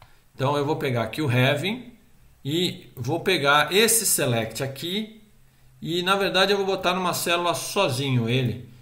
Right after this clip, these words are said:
que eu acho que fica melhor, tá? Então, ele vai me mostrar todos os táxis, né? Deixa eu fazer o seguinte,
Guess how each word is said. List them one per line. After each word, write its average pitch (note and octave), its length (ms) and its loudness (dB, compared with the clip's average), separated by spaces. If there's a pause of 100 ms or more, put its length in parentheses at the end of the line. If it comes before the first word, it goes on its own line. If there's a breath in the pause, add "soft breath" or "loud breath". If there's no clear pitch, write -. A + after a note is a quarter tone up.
(140 loud breath)
que - 80 -8
eu C3+ 120 2
acho C3 180 0
que D3+ 100 -10
fica C#3+ 360 -6
melhor, B2+ 560 -2 (580)
tá? A#2+ 380 -6 (2250 soft breath)
Então, B3 300 4
ele B3+ 100 2
vai B3+ 140 4
me B3+ 80 4
mostrar A#3 720 4
todos A#3 300 6
os G#3 160 -6
táxis, - 720 -2 (440)
né? D#3 440 2 (1500 soft breath)
Deixa C#4+ 220 2
eu C4 60 -2
fazer F3 300 4
o E3+ 60 2
seguinte, C#3+ 720 -2